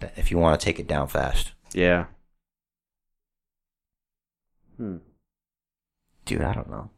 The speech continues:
Speaker 1: <laughs>
Speaker 2: Supposedly, they're not even gonna try and bring women over there this time
Speaker 1: Good.
Speaker 2: for a match. I don't know about, um, Renee, but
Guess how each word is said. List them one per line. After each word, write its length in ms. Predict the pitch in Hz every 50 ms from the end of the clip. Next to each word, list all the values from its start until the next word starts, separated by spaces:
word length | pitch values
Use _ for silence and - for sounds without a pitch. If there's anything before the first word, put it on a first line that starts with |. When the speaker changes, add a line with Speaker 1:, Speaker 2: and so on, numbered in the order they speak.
| _ _ -
Speaker 1:
<laughs> 960 | - - - - - - - 285 233 - - 240 - - 285 - - - 208 -
Speaker 2:
Supposedly, 520 | 269 208 - 180 202 208 185 - 196 185
they're 140 | 160 160 156
not 220 | 156 156 160 160
even 220 | 156 156 147 156 151
gonna 220 | 147 143 139 127
try 280 | - - 135 127 127 127
and 120 | 127 120
bring 160 | 117 117 117 120
women 240 | 117 117 117 120
over 140 | 120 120 120
there 140 | 120 123 123
this 160 | 123 123 -
time 300 | - 139 131 131 131 127 - - _ _ _ _ _ _ - - - _ _ -
Speaker 1:
Good. 180 | - 123 196 170
Speaker 2:
for 60 | 113
a 40 | 113
match. 480 | 110 113 117 120 117 - - - - - -
I 60 | 113 117
don't 80 | 117 117
know 140 | 113 113
about, 300 | 113 110 110 107 104 101
um, 400 | 101 101 101 101 101 98 95 92 - -
Renee, 400 | 113 110 107 104 98 98 98 95
but 320 | 95 95 92 - -